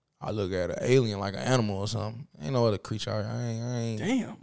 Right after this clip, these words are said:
Speaker 1: Yeah, bro. I ain't,
Speaker 2: <laughs>
Speaker 1: I ain't, I ain't scared of no damn alien, bro.
Speaker 2: Mm.
Speaker 1: You know what I'm saying? I ain't scared of no alien. But I, I don't feel like they're down here.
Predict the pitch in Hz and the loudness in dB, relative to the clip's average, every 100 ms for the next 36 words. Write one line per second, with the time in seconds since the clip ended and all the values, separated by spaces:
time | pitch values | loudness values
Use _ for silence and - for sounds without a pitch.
0 | - - 135 98 98 113 123 131 123 120 | -14 -4 -2 -2 -4 -4 -4 -2 -2 -4
1 | 123 - - - - - - - _ _ | -2 -4 -4 -14 -16 -18 -20 -20 _ _
2 | _ _ _ - 123 120 110 117 117 104 | _ _ _ -6 -2 0 0 -2 -2 -2
3 | - 101 101 98 104 98 - 120 110 101 | -4 -4 -4 -2 -4 -4 0 0 0 -4
4 | 104 113 110 - _ _ _ _ _ 170 | -4 -4 -6 -12 _ _ _ _ _ -10
5 | 143 92 - 113 113 110 104 113 113 110 | -10 -10 -10 -4 0 0 0 0 0 -2
6 | 151 _ _ _ _ _ _ _ _ 113 | -6 _ _ _ _ _ _ _ _ -6
7 | 110 - 113 110 101 110 117 104 117 - | -4 -4 -2 -2 -2 -2 0 -2 -6 -12
8 | _ _ _ 110 104 104 110 107 - 107 | _ _ _ -2 0 0 2 0 0 -2
9 | 101 - 101 98 107 113 104 104 | -2 -4 -2 -2 0 2 2 -2